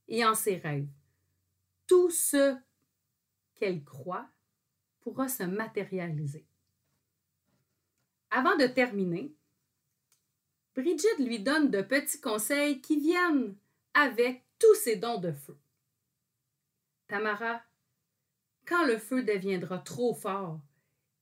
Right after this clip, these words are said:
et qui se transformera en colère, il va falloir l'aider à se contrôler.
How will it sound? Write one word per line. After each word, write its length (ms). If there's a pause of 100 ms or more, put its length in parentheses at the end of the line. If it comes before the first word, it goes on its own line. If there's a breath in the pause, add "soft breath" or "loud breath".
(520)
et 100
qui 80
se 140
transformera 880
en 80 (100)
colère, 640 (800)
il 60
va 160
falloir 380
l'aider 320
à 100
se 80
contrôler. 640